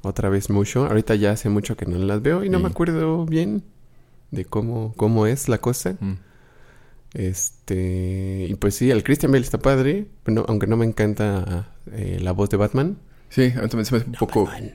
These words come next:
Speaker 2: como demasiado, Batman, ¿no?
Speaker 1: Sí.
Speaker 2: Como muy, me, me gustó mucho el, el... Cuando amenaza ...el primero, creo que la primera vez que le, que lo, que le grit-, gruñe horrible.
Speaker 1: Sí.
Speaker 2: Ajá, sí soy
Speaker 1: Ujú.
Speaker 2: padre, sí soy muy amenazador.
Speaker 1: Ujú.
Speaker 2: Pero como en general, como que cuando explica la cosa,
Speaker 1: <laughs>
Speaker 2: siento que es un poquito de más.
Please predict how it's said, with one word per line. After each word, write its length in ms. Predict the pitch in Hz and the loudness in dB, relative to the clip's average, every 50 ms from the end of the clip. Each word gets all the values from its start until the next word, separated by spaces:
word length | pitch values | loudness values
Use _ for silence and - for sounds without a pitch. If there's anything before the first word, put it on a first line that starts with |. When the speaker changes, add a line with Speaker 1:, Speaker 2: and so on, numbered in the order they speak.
| - - - | -18 -12 -6
Speaker 2:
como 220 | - 82 80 78 | -4 -2 -2 -2
demasiado, 400 | 73 76 76 76 71 - - - - - | 0 0 -2 -2 -2 -4 -8 -8 -6 -2
Batman, 460 | - - - - 69 76 - - - | 0 2 4 4 2 2 -2 -2 -4
¿no? 80 | 82 87 | -4 -2
Speaker 1:
Sí. 80 | - | 0
Speaker 2:
Como 120 | - 76 - | 0 2 2
muy, 480 | 80 85 87 87 82 78 78 67 - 107 - - - - | 2 2 0 0 0 -2 -2 -6 -8 -10 -12 -18 -4 2
me, 120 | 123 131 123 | 4 4 6
me 80 | 123 | 6
gustó 220 | 120 120 - 170 165 | 4 2 2 2 0
mucho 240 | 165 175 - - 254 | 0 0 0 0 0
el, 520 | 220 113 87 78 78 80 78 80 82 - - - - - - - - - - - - - - - - - | 0 0 0 -2 -2 -4 -6 -8 -8 -10 -12 -12 -14 -16 -16 -16 -16 -16 -16 -16 -16 -16 -16 -14 -14 -10
el... 920 | - 87 92 87 82 85 95 - 80 73 64 62 50 - - - - - - - - - - - - - | -8 -6 -4 -4 -4 -6 -6 -6 -8 -8 -8 -8 -8 -10 -10 -10 -12 -14 -14 -14 -14 -16 -16 -16 -18 -8
Cuando 240 | - 95 87 85 85 | -4 -2 0 2 2
amenaza ... 460 | 85 82 80 82 104 - - 151 143 | 2 2 2 0 0 -2 -2 -4 -4
el 140 | 143 135 131 | -4 -4 -6
primero, 280 | 135 - 120 120 131 135 | -6 -6 -4 -4 -4 -4
creo 120 | - 143 | -6 -6
que 180 | - - 117 113 | -6 -4 -4 -4
la 100 | - - | -4 -4
primera 140 | - - 98 | -4 -4 -4
vez 80 | - | -4
que 100 | - - 85 | -4 -6 -6
le, 120 | 82 - | -6 -4
que 120 | - - 78 | -4 -4 -2
lo, 340 | 80 76 78 82 - - - | 0 0 -2 -2 -6 -8 -8
que 60 | - | -6
le 160 | 90 85 82 82 | -4 -4 -4 -2
grit-, 260 | 85 90 90 - - | -2 -2 -2 -2 -2
gruñe 340 | 98 92 92 107 107 107 104 | 0 0 2 2 2 2 2
horrible. 260 | 98 101 110 113 131 - | 2 0 0 0 -2 -2
Speaker 1:
Sí. 220 | 117 107 - - | -2 -2 -4 -2
Speaker 2:
Ajá, 140 | - - 82 | -2 -2 -2
sí 120 | - - | -2 0
soy 100 | - 87 98 | 0 2 2
Speaker 1:
Ujú. 40 | 110 | 4
Speaker 2:
padre, 120 | 78 78 | 2 2
sí 120 | - - 87 | 0 0 0
soy 100 | 95 85 | 2 2
muy 120 | 80 82 | 2 2
amenazador. 480 | 85 80 69 71 67 - 71 76 73 - - - | 2 0 0 -2 -4 -4 -4 -6 -6 -6 -4 -2
Speaker 1:
Ujú. 220 | 117 110 107 127 - - - - - - - - | -2 -2 -2 -4 -6 -10 -20 -20 -20 -20 -10 -6
Speaker 2:
Pero 320 | 85 80 78 78 76 73 | -4 -2 0 -2 -2 -4
como 280 | - 71 64 - - - | -4 -4 -4 -4 -4 -4
en 60 | 69 | -8
general, 480 | - - 82 80 78 78 76 76 73 | -8 -8 -8 -6 -6 -4 -4 -4 -4
como 140 | - - 76 | -6 -8 -12
que 180 | 73 - 76 73 | -12 -14 -14 -12
cuando 180 | - 80 80 78 | -10 -8 -8 -8
explica 460 | - - - 85 73 - - 76 73 | -8 -4 -4 -4 -4 -2 -4 -4 -4
la 120 | 73 71 - | -6 -8 -8
cosa, 260 | - - - - 64 | -8 -8 -4 -2 -2
Speaker 1:
<laughs> 680 | - - - 135 - - 139 - - - - - - - | -2 2 2 2 4 4 2 2 0 -2 -10 -16 -16 -12
Speaker 2:
siento 200 | - - - - - | -10 -10 -10 -10 -12
que 60 | - | -10
es 80 | - - | -6 -6
un 80 | 73 | -6
poquito 420 | - - - - - - - - 73 | -4 -6 -10 -10 -12 -8 -6 -4 -4
de 60 | 73 | -2
más. 360 | 73 67 - - - - - | -4 -6 -6 -10 -18 -20 -20